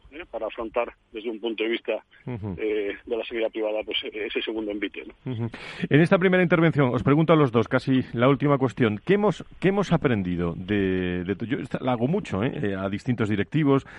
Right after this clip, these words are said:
Speaker 2: a distintos entornos del mundo de la salud, pero, mm, Alfonso, como médico, como presidente del Colegio de Médicos de Sevilla, ¿qué hemos aprendido de esta pandemia, eh, socialmente, económicamente, desde el punto de vista de salud y sanidad?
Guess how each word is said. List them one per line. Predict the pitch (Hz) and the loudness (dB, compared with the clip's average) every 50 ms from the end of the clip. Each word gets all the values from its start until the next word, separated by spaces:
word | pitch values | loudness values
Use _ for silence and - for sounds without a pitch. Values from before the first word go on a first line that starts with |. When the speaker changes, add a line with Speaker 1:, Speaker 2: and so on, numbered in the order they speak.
| - - - | -20 -6 -2
Speaker 2:
a | - 104 | 0 0
distintos | 104 101 - - 123 - 113 - | 0 0 -2 -2 -2 -2 0 -2
entornos | 113 104 - 123 120 113 107 104 95 | 0 2 2 2 2 2 0 -2 -2
del | 101 98 | -2 -2
mundo | 101 107 110 104 101 | -2 -2 -2 0 0
de | 98 98 | 0 0
la | 95 92 | -2 -2
salud, | - 110 120 135 127 | 0 0 0 0 0
pero, | - 135 120 120 113 | 2 2 2 2 2
mm, | - - 120 113 - - - - - - | 2 -2 -6 -6 -8 -12 -16 -18 -14 -8
Alfonso, | - 143 143 - 180 160 - 135 117 | -6 -4 0 2 2 2 2 2 0
como | - 131 139 | 2 2 4
médico, | 151 165 165 139 117 98 - - 95 87 | 4 4 4 4 4 2 0 -4 -6 -4
como | - 117 113 113 117 110 - _ | -4 -2 0 0 0 0 -2 _
presidente | - 139 131 123 143 147 151 190 170 165 | -2 -2 0 0 2 2 2 2 2 2
del | 160 147 131 | 2 2 2
Colegio | - 143 143 - - | 2 2 2 2 2
de | 131 120 | 2 2
Médicos | 120 120 120 117 - 107 | 2 2 2 0 0 0
de | 101 101 | -2 0
Sevilla, | 95 98 92 87 85 98 - | 0 0 0 0 0 -2 0
¿qué | - 233 | 0 0
hemos | 233 220 208 - - | 2 2 0 -2 -4
aprendido | 131 - 120 110 104 95 196 180 180 87 82 - - - - - _ | -4 -2 -2 -2 0 0 0 0 0 -2 -2 -6 -12 -20 -20 -16 _
de | - 104 98 110 113 | -4 0 0 2 2
esta | 113 - - 110 | 0 0 0 0
pandemia, | 95 - 98 95 92 98 95 98 98 95 92 - - - - _ _ - - | 2 2 0 0 0 0 0 0 0 -2 -2 -4 -8 -14 -20 _ _ -18 -14
eh, | - - | -12 -10
socialmente, | - - 131 - - 135 123 117 120 120 120 113 - | -8 -6 -4 0 0 2 2 2 2 0 0 0 -2
económicamente, | 123 - 120 117 117 117 117 - 123 113 117 120 113 - 120 | -2 0 0 2 2 0 0 0 0 0 2 0 0 0 0
desde | 113 98 120 | 0 0 0
el | 120 | 0
punto | - 147 131 143 | 2 2 2 2
de | 131 | 2
vista | 120 113 - 113 | 2 2 0 -2
de | 98 | -2
salud | - 95 90 90 95 | -2 -2 -4 -4 -4
y | |
sanidad? | 87 95 90 85 80 80 | -4 -4 -4 -4 -6 -8